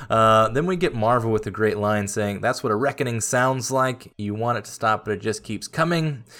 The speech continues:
It's when it stops that when you really want to start to fret." Uh, as the clanging stops, uh, we see We see the police force, uh, real sixes and sevens here. They think they've got Cassian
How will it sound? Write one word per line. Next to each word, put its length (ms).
It's 180
when 160
it 140
stops 520
that 180
when 160
you 160
really 340
want 280
to 100
start 320
to 100
fret." 400
Uh, 420
as 220
the 100
clanging 600
stops, 640
uh, 440
we 220
see 480
We 120
see 180
the 120
police 340
force, 420
uh, 580
real 220
sixes 400
and 100
sevens 420
here. 380
They 180
think 340
they've 240
got 240
Cassian 640